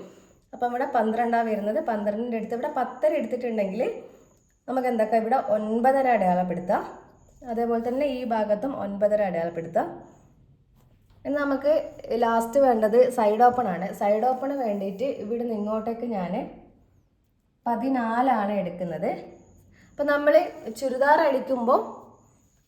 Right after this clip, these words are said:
നമ്മൾ അളവെടുക്കുമ്പോൾ ദാ ഇവിടുന്ന് ഇങ്ങോട്ടേക്ക് ഷോൾഡറിന് ഇവിടുന്നേ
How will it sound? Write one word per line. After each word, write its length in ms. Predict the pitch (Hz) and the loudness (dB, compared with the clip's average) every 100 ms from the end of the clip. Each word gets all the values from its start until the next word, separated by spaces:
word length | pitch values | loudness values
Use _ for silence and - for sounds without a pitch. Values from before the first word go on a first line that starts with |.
| _ - | _ -14
നമ്മൾ 160 | 240 254 240 | -8 -4 -2
അളവെടുക്കുമ്പോൾ 540 | 226 226 233 226 220 226 | 0 0 0 -2 -2 0
ദാ 60 | 269 - 233 | 0 -2 -4
ഇവിടുന്ന് 340 | 233 262 302 277 | -2 0 0 0
ഇങ്ങോട്ടേക്ക് 380 | 247 240 233 269 | -2 -2 -4 -6
ഷോൾഡറിന് 420 | 240 226 226 269 277 | -4 -4 -2 -2 -2
ഇവിടുന്നേ 320 | 226 233 | -2 -2